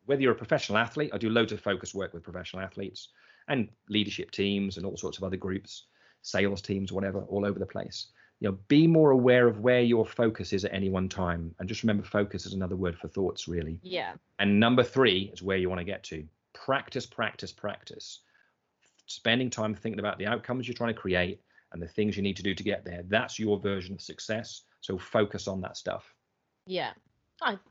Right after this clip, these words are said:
Speaker 2: you did round that up rather wonderfully.
Speaker 1: Thank you. I'm well practiced. I've been doing this a long time.
Speaker 2: <laughs> Yeah.
Speaker 1: <laughs>
Speaker 2: Oh, no. Well, thank you for your time today, Dad. And
Speaker 1: Pleasure.
Speaker 2: we're obviously gonna be back again in another two weeks.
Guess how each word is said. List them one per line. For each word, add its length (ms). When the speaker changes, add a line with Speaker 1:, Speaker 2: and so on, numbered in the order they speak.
Speaker 2:
you 140
did 180
round 240
that 100
up 200
rather 340
wonderfully. 720
Speaker 1:
Thank 240
you. 260
I'm 120
well 160
practiced. 500
I've 40
been 100
doing 100
this 120
a 40
long 160
time. 340
Speaker 2:
<laughs> 60
Yeah. 340
Speaker 1:
<laughs> 120
Speaker 2:
Oh, 320
no. 220
Well, 320
thank 240
you 100
for 120
your 120
time 280
today, 320
Dad. 400
And 340
Speaker 1:
Pleasure. 200
Speaker 2:
we're 160
obviously 400
gonna 180
be 80
back 260
again 200
in 100
another 240
two 260
weeks. 460